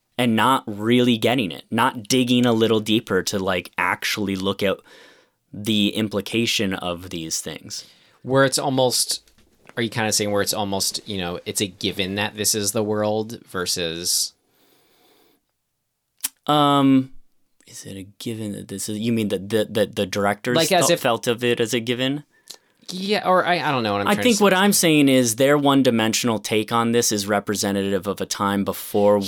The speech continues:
Speaker 2: Here,
Speaker 1: were
Speaker 2: the, the
Speaker 1: honed in on how women actually felt.
Speaker 2: Right. Yeah, yeah, yeah.
Speaker 1: And now we're more fucking, we've,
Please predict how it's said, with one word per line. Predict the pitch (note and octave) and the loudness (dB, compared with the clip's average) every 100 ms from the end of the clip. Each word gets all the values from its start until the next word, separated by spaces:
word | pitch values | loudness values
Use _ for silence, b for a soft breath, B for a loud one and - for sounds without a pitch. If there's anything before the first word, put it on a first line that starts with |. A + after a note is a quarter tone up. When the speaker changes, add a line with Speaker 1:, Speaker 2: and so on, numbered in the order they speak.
| A2 | 2
Speaker 2:
Here, | A2 | 2
Speaker 1:
were | G#2+ G#2+ G2+ G2+ - | 4 6 6 4 0
Speaker 2:
the, | D3+ | 0
the | E3 D3+ | 2 2
Speaker 1:
honed | C#3 B2+ A#2+ | 4 6 4
in | A2+ A2 G#2 | 4 2 0
on | G#2 G2+ G2+ G2+ - A2 - | 0 0 2 0 -4 -12 -8
how | - G#2+ G#2 G2+ G2+ - _ _ _ - | -2 2 4 2 0 -6 _ _ _ -12
women | C3 A#2 G#2+ G2+ | -4 0 0 0
actually | G2 F#2 G#2 F#2 | -2 -4 -6 -4
felt. | G2+ - - | -6 -6 -10
Speaker 2:
Right. | A#2+ A2 F#2+ D#2 - _ _ _ _ _ _ _ | -8 -4 -2 -4 -8 _ _ _ _ _ _ _
Yeah, | - F#2 | -10 -10
yeah, | E2 D#2 | -10 -12
yeah. | D2 B1+ G#2+ b b b b b b _ _ _ _ | -10 -8 -10 b b b b b b _ _ _ _
Speaker 1:
And | G2+ G#2+ | -2 0
now | A#2 C#3 | 2 4
we're | B2+ C3 | 6 6
more | B2 A#2+ B2 B2+ B2+ - _ - | 6 4 4 4 2 -2 _ -8
fucking, | - G#2+ B2 A2+ G#2+ | -6 -2 -2 -2 0
we've, | A#2 A2 | -2 -4